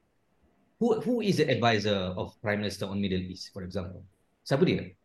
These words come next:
Then we need to give him ad-, a right advice. Ini penting. Sebab kalau kita bagi wrong advice to Prime Minister, I mean, what, what, whatever the content of the, what, what Prime Minister is going to say, itu,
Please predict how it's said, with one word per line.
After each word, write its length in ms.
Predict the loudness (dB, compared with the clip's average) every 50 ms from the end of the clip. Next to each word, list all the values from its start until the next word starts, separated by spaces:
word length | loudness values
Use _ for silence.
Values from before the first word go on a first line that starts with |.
| _ 0
Then 160 | 2 2 4
we 80 | 4 2
need 160 | 2 2 0
to 80 | 0 4
give 160 | 4 4 4
him 160 | 4 2 0
ad-, 240 | -2 -2 -2 -2 -2
a 160 | -2 -2 0
right 240 | 2 2 2 2 0
advice. 480 | -2 -2 -2 -4 -4 -6 -8 -14 -16 _ _ _ _ _ _ _ 2
Ini 160 | 2 4 6 6
penting. 500 | 4 4 4 4 4 4 2 -2 -10 -12 -18 -20 -20 -14 -2
Sebab 220 | 2 2 4 6 6
kalau 240 | 6 6 6 6 6
kita 240 | 6 6 6 4
bagi 380 | 6 4 2 4 4 6 6 6
wrong 240 | 6 4 4 2 -2
advice 560 | -4 -2 -2 -2 0 0 0 -2 -4 -6 -6
to 80 | -6 0
Prime 240 | 2 2 2 2 0
Minister, 240 | -4 -6 -4 -4 0
I 60 | 2
mean, 160 | 2 2 2 0 -2 -2 -2 0
what, 240 | 4 4 4 4 4
what, 160 | 4 4 4
whatever 460 | 4 2 2 2 2 4 6 6 6 6
the 80 | 4
content 720 | 2 4 2 2 2 2 2 2 2 2 0 -4 -6 -8 -10 -16 _ -20 -20 -20 _ _ _ -2
of 160 | 0 0 2 2
the, 280 | 2 2 2 2 -2 -2
what, 160 | -4 -4 -4 -4
what 100 | -6 -4
Prime 160 | -2 0 0 0
Minister 240 | 0 -2 -2 -4
is 80 | -4 -2
going 240 | -4 -2 -2 -2 -4
to 80 | -4
say, 440 | 2 4 6 6 6 4 0 -4 -10 _ _ _ _ _ _ -8
itu, 320 | -6 0 4 4 4 4